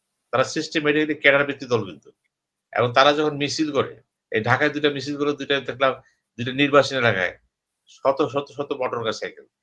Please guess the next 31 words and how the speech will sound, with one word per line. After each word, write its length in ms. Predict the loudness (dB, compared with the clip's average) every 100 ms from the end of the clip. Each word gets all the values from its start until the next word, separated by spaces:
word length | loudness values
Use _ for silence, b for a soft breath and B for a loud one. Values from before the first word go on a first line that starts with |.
| _ _ -6
এবং 260 | -4 -4
সাইকেলে 440 | -6 2 2 2 -2
শুধু 240 | -4 -6
না, 240 | -6 -8 _ _ _ -2
এত 180 | -2 0
সুশৃঙ্খলভাবে 800 | -4 -4 -4 -6 -2 0 0 0
তারা 120 | -2
করলো 540 | -2 -2 0 0 -2 -8 _ _ -16
যে 60 |
কোনো 360 | -8 -2 -2 0
পথচারী 420 | -2 -2 -2 -2
কোনো 160 | 0 -4
অসুবিধা 300 | -4 -6 -10
হয়নি। 200 | -14 -20 _ _ _ _ _ -8
এগুলো 200 | -4 4
দেখার 300 | 6 6 2
বিষয় 220 | 0 -2
কিন্তু। 340 | -4 -12 _ _ _ _ _ _ _ 0
জামাত 400 | 4 6 4 4
চাচ্ছে 520 | 4 4 2 -4 -2
নিজেদেরকে 400 | -2 -2 -2 0
একটা 140 | 2
আদর্শ 320 | 2 0 -4 -4
মডেল 280 | -2 -2
হিসেবে 240 | -2 -6 0
দাঁড় 180 | 0 2
করাতে, 380 | -4 -4 -6 -8 _ _ _
সততা, 500 | -8 -4 -4 0 0
দক্ষতা, 440 | 2 -2 -2 -2 -2
কর্ম 280 | -2 -4
সবকিছুতে। 680 | -4 -4 -4 -4 -16 -14 -18